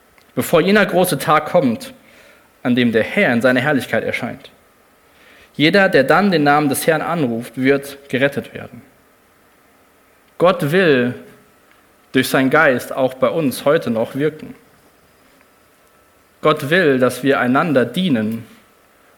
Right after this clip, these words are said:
uns auf ihn verlassen, in der Abhängigkeit von ihm leben. Da wird ja keiner ausgeschlossen, was Gott tun will. Er sagt ja nicht nur, die Menschengruppe, die will ich gebrauchen und die müssen nur zugucken und die bekommen Hilfe vom Geist und die bekommen keine Hilfe vom Geist.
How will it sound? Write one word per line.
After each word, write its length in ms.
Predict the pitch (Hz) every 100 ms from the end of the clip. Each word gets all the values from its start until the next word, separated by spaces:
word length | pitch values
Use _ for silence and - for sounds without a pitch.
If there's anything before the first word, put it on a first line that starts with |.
| -
uns 160 | 131
auf 180 | 131 120
ihn 140 | 208 196
verlassen, 420 | 160 147 170 120
in 60 |
der 140 | 120 117
Abhängigkeit 520 | - 143 127 - 131
von 180 | - 135
ihm 180 | 135 180
leben. 340 | 202 214 110 - _ _ _ _ _ _ _ _ _ _ _ _ _
Da 100 | -
wird 140 | 127 147
ja 60 |
keiner 260 | 139 147 143
ausgeschlossen, 720 | 151 180 - 120 107 110 120
was 180 | 110 -
Gott 160 | 123
tun 240 | - 165 110
will. 100 | 92 - _ _ _ _
Er 80 | -
sagt 240 | 113 117 -
ja 60 |
nicht 240 | 117 120 123
nur, 100 | 104
die 320 | - 131 139
Menschengruppe, 560 | 120 131 127 127 127
die 300 | 110 127 156
will 160 | 131 123
ich 100 | 120
gebrauchen 540 | 110 107 127 160 135
und 200 | 123 113 - - - - -
die 80 | 147
müssen 220 | 143 127
nur 100 | 120
zugucken 540 | - 208 147 123 120 107
und 220 | 110 104
die 140 | 175
bekommen 580 | 156 139 143 143 143 139
Hilfe 240 | 131 151
vom 180 | 135 127
Geist 320 | 123 127 139
und 60 | 131
die 80 | 123
bekommen 280 | 123 117 113
keine 240 | 185 185
Hilfe 200 | 127 120
vom 180 | 120 110
Geist. 320 | 101 98 -